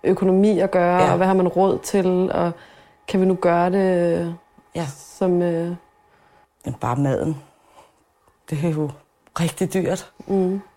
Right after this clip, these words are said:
Speaker 2: Nu inviterer vi så også morfar med, fordi ellers skal han sidde alene.
Speaker 1: Nå.
Speaker 2: Øh, så vi, vi holder jul os seks sammen.
Speaker 1: Ja.
Speaker 2: Øh,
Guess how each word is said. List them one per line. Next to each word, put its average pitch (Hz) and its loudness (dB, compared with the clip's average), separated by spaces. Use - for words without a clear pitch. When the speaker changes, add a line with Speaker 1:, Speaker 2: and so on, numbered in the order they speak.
Speaker 2:
Nu 190 -2
inviterer 180 0
vi 175 -2
så 185 -2
også 170 0
morfar 160 -2
med, 165 -6
fordi 175 -4
ellers 160 -2
skal - -4
han 156 -4
sidde 165 -4
alene. 151 -8
Speaker 1:
Nå. 202 -2
Speaker 2:
Øh, 165 0
så 156 -4
vi, 160 -4
vi - -4
holder 156 -4
jul 165 -4
os 151 -2
seks - -4
sammen. - -6
Speaker 1:
Ja. 190 -2
Speaker 2:
Øh, 160 0